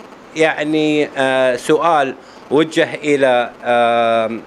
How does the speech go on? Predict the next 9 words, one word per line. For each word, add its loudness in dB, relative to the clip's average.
إلى 0
الشرطة -2
نفسهم -4
أو 0
شهود 0
الإثبات، -2
كان 0
كلامهم 2
متناقض، -2